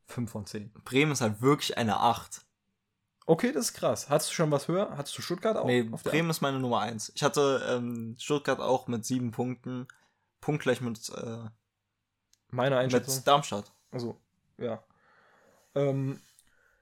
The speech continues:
Speaker 1: dann lass zum schönsten Logo der Liga, oder? Nein.
Speaker 2: Das ist auch dieser Dorfverein-Vibe.
Speaker 1: Also ich muss sagen, ich fand's damals richtig schön und ich weiß nicht, wieso.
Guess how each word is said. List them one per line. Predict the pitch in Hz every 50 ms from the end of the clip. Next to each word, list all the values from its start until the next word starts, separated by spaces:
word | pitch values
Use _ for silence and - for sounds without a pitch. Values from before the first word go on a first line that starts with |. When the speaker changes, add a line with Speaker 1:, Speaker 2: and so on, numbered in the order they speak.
| _ _ _ _ -
Speaker 1:
dann | - 117 117 123 120 113 107 - _ _ _ _ _ -
lass | - 120 120 120 123 156 - - - - - _ _ _ -
zum | - - 143
schönsten | 135 - - 151 147 139 - - - 139
Logo | 135 139 147 147 147 147
der | 147 147
Liga, | 165 190 202 170 131 113
oder? | 120 135 160 185 202 196 - - - _ - - - _ - -
Nein. | - 151 143 131 127 123 117 104 - _ -
Speaker 2:
Das | - 151 151
ist | 156 151 -
auch | 113 131 156 143
dieser | - 147 135 131 127
Dorfverein-Vibe. | 104 135 131 131 131 - 147 123 120 117 123 113 117 113 117 120 - - - -
Speaker 1:
Also | - 160 185 151 156 -
ich | 165 - - -
muss | 139 151 160 196 269 320 - -
sagen, | - 226 233 277 330 - -
ich | - 160 -
fand's | - - 185 190 - -
damals | 175 175 233 302 339 311 - -
richtig | - 226 - - 196 165 -
schön | - - 196 240 294
und | - 180
ich | 170 160 - -
weiß | 139 151 180 214 208 -
nicht, | 160 147 139 139 143 170 233 269 - - - - -
wieso. | - 247 240 - - 208 175 123 110 113